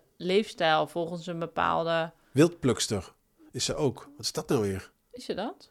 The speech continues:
Speaker 2: Wildplukster staat er altijd. Ze is, eh, ja, zoiets van, eh, iets met tweedehands kleding, wildplukster en nog iets of zo. Wildplukster.
Speaker 1: Oh.
Speaker 2: Wat is het? Dat is iemand gewoon die gaat dan bramen plukken ergens of zo. Wild,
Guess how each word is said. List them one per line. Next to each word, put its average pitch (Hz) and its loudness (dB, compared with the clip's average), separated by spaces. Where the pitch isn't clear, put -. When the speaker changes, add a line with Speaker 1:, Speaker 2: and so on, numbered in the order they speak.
Speaker 2:
Wildplukster 147 -2
staat 110 -4
er - -8
altijd. 98 -4
Ze 113 -8
is, 110 -2
eh, 110 2
ja, - -8
zoiets 131 -2
van, 123 -2
eh, 127 -2
iets 131 -8
met 117 -4
tweedehands 120 0
kleding, 175 4
wildplukster 165 0
en 139 0
nog 123 -4
iets 98 -6
of - -10
zo. 87 -10
Wildplukster. 160 0
Speaker 1:
Oh. - -10
Speaker 2:
Wat 147 -4
is 160 0
het? 151 -2
Dat 151 -2
is 143 2
iemand 175 4
gewoon 160 6
die 156 6
gaat 151 4
dan 151 6
bramen 143 6
plukken 127 2
ergens 117 0
of 117 -10
zo. 113 -2
Wild, 127 -2